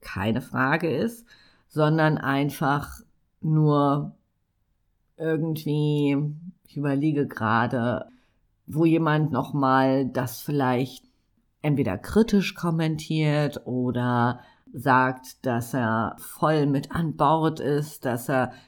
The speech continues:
dein Thema, was du bearbeitet hast, genauso sieht, dann kannst du auch hier Chat G P T wieder anschmeißen,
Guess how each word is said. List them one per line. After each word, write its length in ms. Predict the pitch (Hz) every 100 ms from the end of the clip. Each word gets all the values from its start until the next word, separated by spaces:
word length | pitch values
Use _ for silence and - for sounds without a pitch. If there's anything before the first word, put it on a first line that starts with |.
| _
dein 340 | 139 139 139 143
Thema, 680 | - 147 151 143 135 131 123
was 360 | - 123 123 -
du 140 | 147
bearbeitet 720 | 131 - 208 202 123 147 151 -
hast, 480 | 139 135 - -
genauso 880 | - 131 123 127 147 170 160 175 175
sieht, 480 | 156 180 202 247 - _ _ _ _ _ _ _ _ _ _
dann 260 | 143 139
kannst 400 | 151 151 143 -
du 80 | -
auch 100 | -
hier 400 | - 220 233 226
Chat 300 | - - -
G 160 | - 117
P 160 | -
T 380 | 95 - 123 117
wieder 420 | 113 117 117 -
anschmeißen, 960 | - 165 - 185 165 156 160 - 156